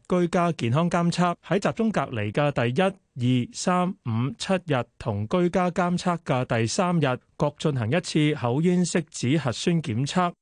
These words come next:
通告指出，集中隔離監測已經滿十日，而且核酸檢測結果為陰性嘅人員，可以即時解除集中隔離，恢復正常生活。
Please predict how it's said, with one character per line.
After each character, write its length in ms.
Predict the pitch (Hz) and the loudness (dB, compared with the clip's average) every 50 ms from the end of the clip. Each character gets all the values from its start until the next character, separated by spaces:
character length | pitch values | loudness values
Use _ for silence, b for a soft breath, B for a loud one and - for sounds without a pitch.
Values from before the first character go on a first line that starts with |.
| _ _ _ - | _ _ _ 0
通 140 | - 170 160 | 2 2 2
告 140 | 147 135 | 2 0
指 200 | 120 - 120 120 | 2 2 2 2
出， 240 | 135 - 170 165 170 160 - - | 2 2 0 0 0 -2 -4 -4
集 100 | - 147 127 113 | -2 -2 -2 -2
中 260 | - - 180 190 185 165 | -2 0 0 0 0 0
隔 80 | 170 | -2
離 340 | 139 143 - 123 107 98 101 101 | -2 -4 -4 -4 -2 -2 -2 -2
監 280 | - - 165 165 170 | 0 0 2 2 2
測 240 | 170 - - 185 175 - | 2 2 2 0 0 0
已 140 | - 131 127 | 0 0 0
經 160 | 127 165 160 | 2 2 2
滿 200 | 139 120 113 120 | 2 2 2 2
十 140 | 127 - - 120 117 - | 0 0 -4 -6 -4 -2
日， 80 | 127 127 | 0 0
而 400 | 123 120 - _ _ - - 110 | 0 -2 -6 _ _ -4 -4 -2
且 120 | - 160 | 0 0
核 140 | 170 160 131 | 0 0 -2
酸 380 | - - - 190 175 175 165 | -4 -2 -2 0 0 0 0
檢 260 | 147 - 110 110 143 147 | 0 -2 -2 -2 -2 -2
測 160 | - 180 180 - | -2 -2 -2 -2
結 200 | - 139 131 123 - | -2 -2 -2 -2 -2
果 180 | - 120 113 | -2 -2 0
為 260 | 143 165 147 107 87 95 | 0 0 -2 -2 -2 -2
陰 220 | 120 160 170 175 | -2 0 2 2
性 160 | 165 - 147 117 | 0 0 0 0
嘅 80 | 127 | 0
人 240 | 123 113 101 92 90 | 0 0 -2 -2 -2
員， 280 | 104 113 107 107 104 104 B B B B B | -2 0 0 0 -2 -6 B B B B B
可 80 | - 139 | -2 0
以 100 | 156 151 | 0 0
即 160 | 135 - 180 160 | 0 0 -2 -2
時 320 | - - - 120 104 101 - | -2 -6 -6 -6 -6 -4 -4
解 220 | - 98 104 151 | -4 -2 -2 -2
除 180 | 160 - - 98 95 101 | -2 -2 -4 -2 -4 -4
集 120 | 95 - 127 113 | -2 -2 -2 0
中 140 | - 180 175 | 0 0 0
隔 100 | - 151 | 0 0
離， 380 | 123 - 113 113 104 98 101 - - - | -2 -2 -2 -2 -2 -2 -4 -6 -6 0
恢 180 | - 170 175 170 | 2 2 2 2
復 180 | - 135 117 - - | 0 -4 -6 -4 -4
正 180 | - 156 135 | -4 -2 -2
常 160 | 135 117 101 101 | 0 -2 -2 -2
生 240 | - - 175 170 160 | -2 -2 0 0 0
活。 180 | 135 123 123 | 0 0 0